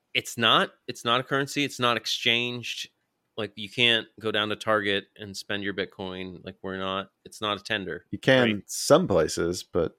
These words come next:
Speaker 2: they have to put
Speaker 1: What's
Speaker 2: things in
Speaker 1: I
Speaker 2: place
Speaker 1: guess
Speaker 2: to
Speaker 1: what
Speaker 2: do
Speaker 1: I'm
Speaker 2: that.
Speaker 1: saying is, is to me, cryptocurrency is just an N F T without the J peg.
Speaker 2: Mm, right.
Speaker 1: Right? That's so, so, uh,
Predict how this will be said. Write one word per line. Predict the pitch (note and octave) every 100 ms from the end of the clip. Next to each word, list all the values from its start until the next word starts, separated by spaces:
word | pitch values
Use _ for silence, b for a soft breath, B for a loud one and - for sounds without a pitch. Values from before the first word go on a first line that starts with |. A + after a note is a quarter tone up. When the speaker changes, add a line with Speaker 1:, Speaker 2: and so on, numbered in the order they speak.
| _
Speaker 2:
they | - F#2
have | F#2+ -
to | -
put | - F#2 A2+
Speaker 1:
What's | C#3 - - - - _
Speaker 2:
things | - G#2 G2
in | F#2+
Speaker 1:
I |
Speaker 2:
place | - F#2+
Speaker 1:
guess | F#2
Speaker 2:
to |
Speaker 1:
what | -
Speaker 2:
do | G#2
Speaker 1:
I'm |
Speaker 2:
that. | F#2+
Speaker 1:
saying | E2+ G#2
is, | G2+ - _ _ _ _ _ _ _ _
is | A#2+ A#2 A2 G#2 - - _ _ _ _ _ _ _ _ -
to | C3+
me, | C3+ D#3+ D3+
cryptocurrency | D3+ D3 C3+ B2 C3 C3 B2 - B2 A2
is | G2+ -
just | A#2+ A2 A#2
an | G#2+
N | A#2 A#2
F | A2 -
T | A#2 G#2+ G2+
without | G2 - F#2+ F#2 - _
the | F2+
J | - F#2 E2
peg. | E2 D2 - _ _ _ _ _ -
Speaker 2:
Mm, | G2+ F2+ D#2+ _ _
right. | - F2+ D#2+ - _ _ _ _ -
Speaker 1:
Right? | G#2 G2+ G#2 - _ _
That's | A#2+ A2+ - - - _ _ _ A2+
so, | - C#3+ C3 B2 A#2+ F#2 -
so, | - C3+ B2+ A#2+ A#2 A#2 F2 - _ _ -
uh, | A2 A2+ A2+